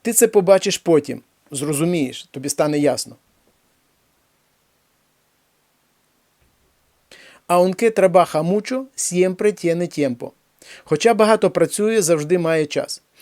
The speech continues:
Про кого тут мова? Це може бути він, вона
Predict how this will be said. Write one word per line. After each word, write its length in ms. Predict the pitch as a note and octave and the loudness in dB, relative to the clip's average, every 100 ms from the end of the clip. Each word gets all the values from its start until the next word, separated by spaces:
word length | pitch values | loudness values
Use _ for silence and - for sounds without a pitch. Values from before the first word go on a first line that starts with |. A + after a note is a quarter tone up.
| - - | -20 -14
Про 140 | - F#3+ | -2 2
кого 200 | B3 A3+ | 4 2
тут 180 | G#3+ F3+ | 0 -2
мова? 340 | D#3 B2 - - _ | -2 -2 -6 -14 _
Це 180 | - A3 | 2 2
може 260 | A3 F#3+ G#3 | 4 2 2
бути 420 | F3+ F3+ D3 - _ _ _ _ | 0 -4 -4 -6 _ _ _ _
він, 400 | C#3+ F3+ F#3+ B3+ - _ _ _ _ _ | -2 0 0 -6 -14 _ _ _ _ _
вона 520 | C#3+ C3+ E3 F3 F#3+ | -6 0 2 2 0